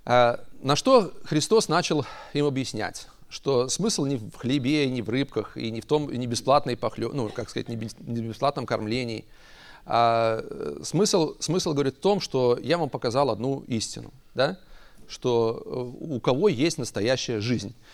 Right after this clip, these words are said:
И вот эта вот фраза, он говорит, "Ибо хлеб Божий есть тот, который сходит с небес и даёт жизнь миру". Он говорил о себе. Говорит, "Ибо хлеб Божий есть тот, не то, а тот".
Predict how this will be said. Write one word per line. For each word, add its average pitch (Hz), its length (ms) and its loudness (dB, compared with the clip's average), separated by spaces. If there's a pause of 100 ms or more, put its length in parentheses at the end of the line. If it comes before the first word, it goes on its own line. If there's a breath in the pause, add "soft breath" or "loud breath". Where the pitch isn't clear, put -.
(140 soft breath)
И - 60 -6
вот 127 140 -2
эта 135 120 -4
вот 127 100 -2
фраза, 170 460 4 (380 loud breath)
он 127 140 -2
говорит, 123 240 0
"Ибо 139 260 2 (120)
хлеб 160 380 0
Божий 120 360 2
есть 120 320 -2
тот, - 280 4 (300 loud breath)
который 131 300 0
сходит 127 340 0
с - 40 -10
небес 143 380 -2
и 127 80 -6
даёт 120 360 2 (220)
жизнь 117 360 -2 (1000)
миру". 101 360 -6 (840 soft breath)
Он 127 140 -2
говорил 151 240 2
о 131 40 2
себе. 107 380 -2 (2000)
Говорит, 123 240 -4
"Ибо 131 200 2
хлеб 175 220 2
Божий 139 300 2
есть 113 220 -2
тот, 190 260 2 (600 soft breath)
не 117 180 -4
то, 175 460 4 (320)
а 113 100 -4
тот". - 360 -2